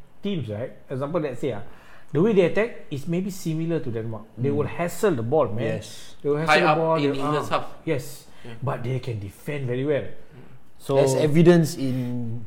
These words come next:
Speaker 2: in the semi-final against Spain.
Speaker 1: Against Spain, yeah.
Speaker 3: Yeah. But the, the problem is, uh, Italy, wait, later we'll talk about
Speaker 1: Mm.
Speaker 3: Italy's journey, right?
Speaker 1: Mm.
Speaker 3: Italy has small players in Immobile and in, uh, Insigne, right?
Speaker 1: Mm.
Speaker 3: So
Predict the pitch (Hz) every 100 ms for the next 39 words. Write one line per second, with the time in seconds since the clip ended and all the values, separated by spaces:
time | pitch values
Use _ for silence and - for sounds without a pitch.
0 | - 127 127 127 127 151 156 147 147 151
1 | 143 143 151 139 175 156 127 139 - 185
2 | 143 104 - 151 185 175 120 117 - 131
3 | 180 - 156 151 - 202 240 254 139 127
4 | - - 117 117 117 117 - - 139 143
5 | 180 175 190 185 135 175 143 - 139 123
6 | 113 110 135 131 123 123 120 117 131 135
7 | 127 180 190 190 190 - _ 139 131 -
8 | - 156 160 160 160 160 160 143 151 143
9 | 123 123 123 123 127 131 131 127 113 110
10 | 107 - 127 123 110 110 107 110 - 123
11 | 117 - - - - - 123 147 139 139
12 | 117 107 233 -